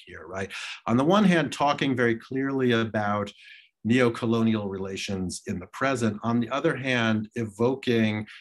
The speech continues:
the history of slavery as a kind of backbone of this history. And what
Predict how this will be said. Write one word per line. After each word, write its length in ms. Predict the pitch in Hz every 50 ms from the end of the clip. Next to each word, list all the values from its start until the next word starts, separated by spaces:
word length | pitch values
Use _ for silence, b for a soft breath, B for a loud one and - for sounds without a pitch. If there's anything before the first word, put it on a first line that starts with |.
| B B _
the 60 | 107
history 520 | 110 107 - 117 - - 123 117 113 113 110
of 140 | 104 107 -
slavery 680 | - - 110 107 110 113 113 110 107 101 98 98 98
as 140 | 95 95 87
a 60 | 98
kind 180 | 98 - 120 107
of 160 | 92 92 90
backbone 760 | - 104 113 123 - - - _ - 101 98 98 95 95 95 98 -
of 160 | 98 98 95 - - -
this 220 | 90 82 - - -
history. 640 | - 95 - - - - 82 78 76 71 69 69 - B B B B B B B B _ _ _ _ _ _ _ _ - -
And 160 | - 135 139
what 280 | 139 143 143 143 139